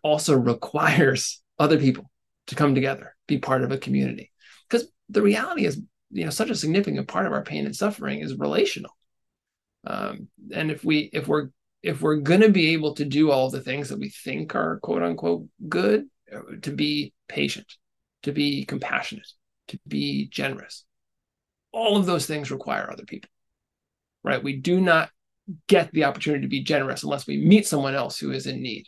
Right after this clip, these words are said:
right? We do not get the opportunity to be compassionate unless we meet someone else who's in pain. Um,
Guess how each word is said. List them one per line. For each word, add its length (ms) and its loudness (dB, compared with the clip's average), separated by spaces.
right? 260 -6
We 100 -8
do 120 -4
not 200 -4
get 240 2
the 80 -4
opportunity 480 -6
to 60 -8
be 120 -6
compassionate 580 -10
unless 220 -12
we 60 -10
meet 280 -2
someone 220 -6
else 140 -8
who's 140 -12
in 100 -12
pain. 260 -14
Um, 340 -6